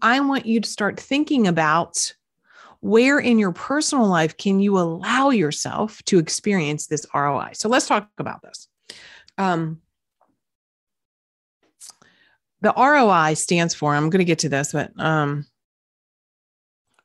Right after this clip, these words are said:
why I really am hesitating here for drama,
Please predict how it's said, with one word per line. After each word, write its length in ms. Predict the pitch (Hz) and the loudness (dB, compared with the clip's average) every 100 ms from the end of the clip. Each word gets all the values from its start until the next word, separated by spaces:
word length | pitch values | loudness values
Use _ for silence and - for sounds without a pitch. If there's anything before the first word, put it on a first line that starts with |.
| - | -6
why 440 | 175 208 262 311 | 0 4 6 6
I 40 | 294 | 4
really 360 | 226 214 208 | 4 4 4
am 100 | 170 | 2
hesitating 720 | 180 175 165 156 160 135 131 | 0 -2 -2 -4 -2 -2 -4
here 380 | 147 120 - - _ _ _ _ _ _ _ | -8 -8 -8 -10 _ _ _ _ _ _ _
for 300 | - - 170 | -14 0 2
drama, 880 | 160 165 156 175 180 151 147 247 349 | 2 4 4 4 4 4 4 4 2